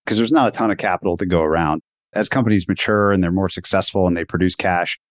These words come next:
capital allocation, so-called, becomes ever more important in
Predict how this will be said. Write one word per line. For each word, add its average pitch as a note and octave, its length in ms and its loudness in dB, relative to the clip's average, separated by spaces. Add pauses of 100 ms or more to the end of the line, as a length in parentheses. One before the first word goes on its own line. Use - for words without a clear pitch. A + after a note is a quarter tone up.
(240)
capital A2+ 400 0
allocation, F#2 760 -2
so-called, F2+ 600 0
becomes F#2 420 -4
ever G#2 220 2
more F#2+ 160 2
important F2 580 -2
in E2 440 0